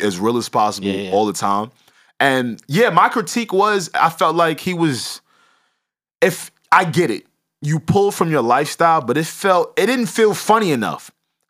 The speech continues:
Speaker 1: This time, he, he figured out a way to be just as funny with
Speaker 2: Yeah.
Speaker 1: involving his family without it being in a cor-, in a, in a
Speaker 2: A
Speaker 1: corny
Speaker 2: cornball,
Speaker 1: way.
Speaker 2: yeah.
Speaker 1: And I absolutely love that.
Speaker 2: Yeah.
Speaker 1: I
Speaker 2: And I,
Speaker 1: absolutely
Speaker 2: I
Speaker 1: love
Speaker 2: feel
Speaker 1: that.
Speaker 2: like,
Speaker 1: Yeah.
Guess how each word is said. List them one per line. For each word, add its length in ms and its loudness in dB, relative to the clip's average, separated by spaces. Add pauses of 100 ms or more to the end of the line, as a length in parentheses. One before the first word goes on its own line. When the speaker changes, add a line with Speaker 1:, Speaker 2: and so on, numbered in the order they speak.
(160)
Speaker 1:
This 220 0
time, 400 2
he, 220 -12
he 120 -4
figured 300 -2
out 120 2
a 60 0
way 400 -2 (360)
to 120 -4
be 180 -2
just 360 -2
as 100 -8
funny 340 -4
with 240 -10
Speaker 2:
Yeah. 60 -6
Speaker 1:
involving 400 0
his 180 -6
family 600 -6 (300)
without 360 2
it 120 -4
being 180 -2
in 100 -2
a 60 -4
cor-, 440 -8
in 100 -2
a, 80 -6 (140)
in 80 -4
a 40 -4
Speaker 2:
A 20 -20
Speaker 1:
corny 340 -2
Speaker 2:
cornball, 80 0
Speaker 1:
way. 240 2
Speaker 2:
yeah. 260 -10 (280)
Speaker 1:
And 180 -2
I 220 4 (100)
absolutely 680 0
love 260 -2
that. 160 -10
Speaker 2:
Yeah. 180 -12
Speaker 1:
I 60 0
Speaker 2:
And 100 4
I, 40 4
Speaker 1:
absolutely 280 -2
Speaker 2:
I 40 2
Speaker 1:
love 120 -8
Speaker 2:
feel 140 2
Speaker 1:
that. 180 0
Speaker 2:
like, 20 -
Speaker 1:
Yeah. 120 -8